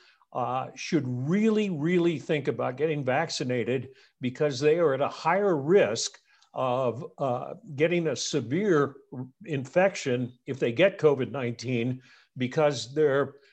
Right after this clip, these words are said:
their, uh, immune system is already compromised because of the substance use, and the substance use may also have damaged some of your organs, which could cause more severe damage if you get covid nineteen.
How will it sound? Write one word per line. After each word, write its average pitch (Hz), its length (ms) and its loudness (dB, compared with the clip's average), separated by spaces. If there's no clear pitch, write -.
their, 131 500 -2
uh, 143 160 -8
immune 156 420 -2
system 156 400 -2
is 113 100 -6
already 156 300 2
compromised 127 960 0
because 127 380 -2
of 123 80 -6
the 113 80 -6
substance 139 640 -2
use, 123 420 -2
and 131 140 -4
the 120 60 -2
substance 180 560 0
use 135 240 -4
may 175 260 0
also 151 520 2
have 123 220 -2
damaged 156 520 -2
some 160 180 -2
of 135 140 -2
your 135 180 -4
organs, 131 720 0
which 139 300 -2
could 123 200 -6
cause 135 460 0
more 170 260 2
severe 147 380 -2
damage 123 540 -2
if 127 180 -6
you 143 80 -8
get 135 260 0
covid 156 380 4
nineteen. 131 680 -2